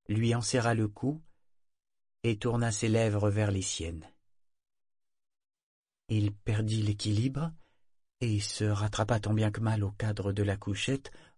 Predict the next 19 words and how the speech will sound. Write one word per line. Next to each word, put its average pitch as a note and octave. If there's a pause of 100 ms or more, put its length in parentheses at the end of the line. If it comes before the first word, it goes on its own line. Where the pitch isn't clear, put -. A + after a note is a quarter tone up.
en A2
réussissant A2 (420)
à A2
ne G#2
pas G#2
interrompre G2
le F2
baiser. F2+ (2750)
La F#2
bouche G#2+
d'Althea F#2+ (1040)
avait G2+
le G#2
goût B2+
de G#2+
la F#2+
sardine G#2
qu'il F#2
partageait. G2+